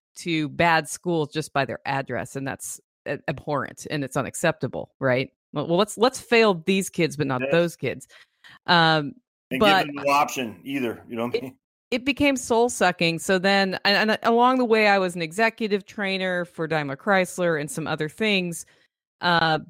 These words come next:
Speaker 1: but I ended up getting to a point where I was running a nonprofit, making a great income. I was on the road three weeks out of four.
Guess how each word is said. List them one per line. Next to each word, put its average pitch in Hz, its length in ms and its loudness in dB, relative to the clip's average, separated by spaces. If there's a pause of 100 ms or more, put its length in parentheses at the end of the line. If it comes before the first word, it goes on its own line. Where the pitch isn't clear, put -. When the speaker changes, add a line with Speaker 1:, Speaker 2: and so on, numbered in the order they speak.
(160)
Speaker 1:
but 196 360 2
I 196 140 4
ended 233 320 2
up 190 300 4 (640)
getting 226 300 -2
to 233 140 -6
a 208 40 -4
point 202 380 -6
where 180 180 -2
I 170 140 0
was 160 360 -6 (180)
running 196 380 -2
a 220 40 -2
nonprofit, 196 580 -4
making 180 280 -6
a 175 40 -6
great 190 400 -4
income. 185 460 -6
I - 80 -2
was 185 160 -2
on 185 260 0
the 196 80 0
road 180 380 2
three 175 220 -2
weeks 170 240 -2
out 156 120 -2
of 147 80 -8
four. 135 380 -4